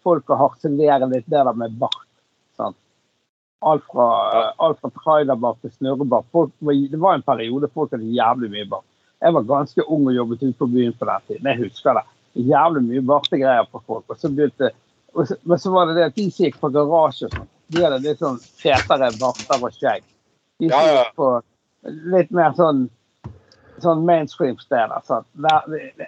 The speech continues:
Speaker 1: nei, det var mye harry greier der, altså. Det var liksom sånn, bart og pornosmurking, det er, det er rett og slett, eh, det er rett og slett hot-, hockeyens etterfølger.
Speaker 2: Ja, ja, ja.
Speaker 1: På en måte.
Speaker 2: Ja.
Speaker 1: Ja, det er det.
Speaker 2: Ja, ja.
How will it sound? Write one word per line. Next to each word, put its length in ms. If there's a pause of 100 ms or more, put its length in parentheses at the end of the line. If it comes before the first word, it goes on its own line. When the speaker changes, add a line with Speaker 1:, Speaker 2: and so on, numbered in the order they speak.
(140)
Speaker 1:
nei, 200
det 100
var 120
mye 260
harry 400
greier 300
der, 240
altså. 240
Det 80
var 180
liksom 300
sånn, 200 (460)
bart 360 (220)
og 180
pornosmurking, 840
det 120 (200)
er, 160
det 220 (100)
er 400
rett 240
og 60
slett, 400
eh, 260
det 160
er 140
rett 200
og 100
slett 200
hot-, 400
hockeyens 560
etterfølger. 920 (1120)
Speaker 2:
Ja, 80
ja, 240
ja. 280 (160)
Speaker 1:
På 80
en 80
måte. 240
Speaker 2:
Ja. 240
Speaker 1:
Ja, 180
det 80
er 120
det. 140 (640)
Speaker 2:
Ja, 240
ja. 400